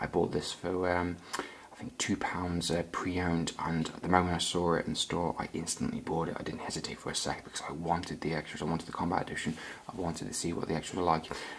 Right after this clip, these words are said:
and they were worth the money. I watched every single extra on there. It's really fantastic.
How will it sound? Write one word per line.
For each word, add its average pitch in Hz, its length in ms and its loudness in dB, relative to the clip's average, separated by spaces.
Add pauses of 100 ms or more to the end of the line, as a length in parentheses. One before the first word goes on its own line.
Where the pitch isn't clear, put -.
(120)
and 78 220 -2
they 78 200 -2
were 78 100 -2
worth 82 300 2
the 78 60 -2
money. 85 200 2
I 80 60 6
watched - 320 -2
every 85 220 0
single 87 320 0
extra - 320 0
on 82 160 2
there. - 220 -2
It's - 160 -10
really 80 200 2
fantastic. - 680 -2